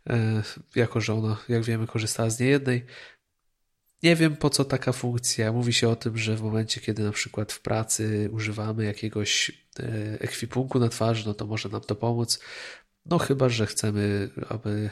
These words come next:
nasza dziewczyna, żona czy inny partner, partnerka, e, miały dostęp do naszego telefonu, no to myślę, że taka funkcja może się przydać.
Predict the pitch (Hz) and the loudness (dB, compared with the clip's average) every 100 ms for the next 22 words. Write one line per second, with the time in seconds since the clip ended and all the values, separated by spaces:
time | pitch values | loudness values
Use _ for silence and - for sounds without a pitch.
0 | - - 123 110 107 104 - - - - | -8 -8 -4 -2 -2 -4 -8 -14 -8 -6
1 | - 147 135 117 113 135 131 110 - - | 0 2 4 4 6 4 4 2 -4 -18
2 | - - _ _ - - 110 - - _ | -18 -18 _ _ -4 0 0 -2 -10 _
3 | - _ _ - - 135 135 131 123 120 | -20 _ _ -8 -2 0 2 4 4 4
4 | - 123 123 127 123 - 123 123 127 117 | 2 0 2 2 0 2 2 2 2 2
5 | 110 - 117 113 113 113 110 113 110 - | 0 -2 -4 0 0 0 0 0 -2 0
6 | 117 110 - 120 113 110 107 107 - 107 | -2 -2 -2 -2 -2 -2 -4 -4 -4 -4
7 | 98 104 - 107 - 110 - 98 104 101 | -4 -8 -6 -8 -8 -8 -8 -8 -8 -6
8 | 101 - - - - - | -4 -6 -8 -10 -10 -12